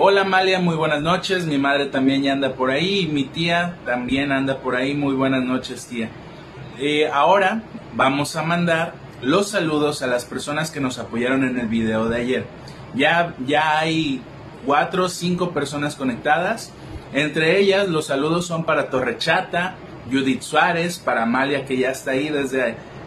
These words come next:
puntualita, para Elizabeth Gaitán, para Rosa María, para Patricia Pérez, para Nelson Ortega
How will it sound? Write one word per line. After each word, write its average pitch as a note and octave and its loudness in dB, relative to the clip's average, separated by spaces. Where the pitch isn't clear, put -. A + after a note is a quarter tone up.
puntualita, D3 2
para C#3+ 4
Elizabeth C3 0
Gaitán, D#3+ 0
para C#3+ 2
Rosa C#3 -2
María, E3 0
para C3 2
Patricia F3 -2
Pérez, F#3+ 2
para B2+ 0
Nelson C#3 0
Ortega F3 0